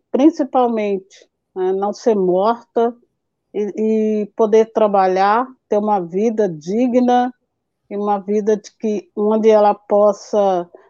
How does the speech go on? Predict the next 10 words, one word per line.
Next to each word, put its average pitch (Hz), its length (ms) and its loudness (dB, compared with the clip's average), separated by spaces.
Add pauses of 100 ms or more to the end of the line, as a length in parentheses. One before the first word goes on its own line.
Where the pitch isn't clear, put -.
(160)
construir 233 920 0 (320)
o 214 80 -18
seu 214 200 -4
futuro 233 960 0 (320)
do 202 160 -4
jeito 208 260 -2
que - 80 -6
ela 208 140 2
achar 202 240 -6
necessário. 180 1040 -6